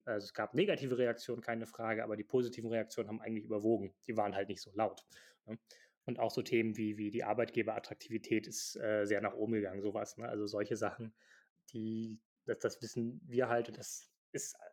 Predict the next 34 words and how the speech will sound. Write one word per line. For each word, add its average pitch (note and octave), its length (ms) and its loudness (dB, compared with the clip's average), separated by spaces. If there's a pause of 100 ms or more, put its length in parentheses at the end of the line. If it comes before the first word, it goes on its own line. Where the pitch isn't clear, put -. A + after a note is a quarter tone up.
glaub C3+ 140 0
ich, A#2+ 100 -4
wichtig D#3+ 240 2
auch C#3+ 60 2
einfach C3+ 180 2
zu B2 140 -6
wissen, C3 240 2
dass - 260 4 (440)
nur C3+ 180 2
weil B2+ 180 6
eben A#2 140 2
eine A2+ 80 0
Kritik - 340 -8
kommt, B2 260 -2
das A#2 140 -6
halt A2+ 120 -2
nicht B2 180 0
heißt, A#2+ 240 2
dass G#2 100 -8
alle A#2+ 240 4
das G#2+ 200 -2
so A#2 80 2
sehen A2 360 2
und G#2+ 200 -12
dass, - 380 -8
ähm, G2+ 380 -4
dass - 160 -16
das A2 180 -8
Ganze G#2 240 -10
nichts - 240 -12
bringt A2 300 0
in G#2 120 -16
dem G2 200 -16
Sinne, F#2+ 280 -18